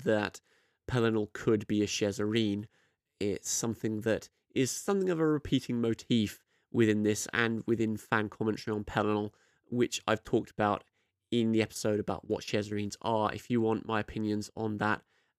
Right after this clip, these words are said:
as well as Pellinol's relationship to what being a Chezarine is, check that one out.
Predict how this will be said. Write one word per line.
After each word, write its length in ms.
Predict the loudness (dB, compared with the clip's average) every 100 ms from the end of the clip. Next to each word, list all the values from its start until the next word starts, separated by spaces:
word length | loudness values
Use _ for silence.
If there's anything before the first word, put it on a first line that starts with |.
| 0
as 240 | 0 0 2
well 240 | 2 4
as 280 | 0 -2 -6 _ _ -2
Pellinol's 320 | 0 0 0
relationship 720 | 0 0 0 -2 -6 -4 -6 -6
to 140 | -4 -2
what 340 | 2 0 0 0
being 160 | 0
a 60 | 0
Chezarine 520 | -2 -4 -4 -4 -4
is, 280 | 0 -2 -2 -12 _ _
check 320 | -8 -8 -6
that 180 | -6 -6
one 140 | -4 -4
out. 220 | -6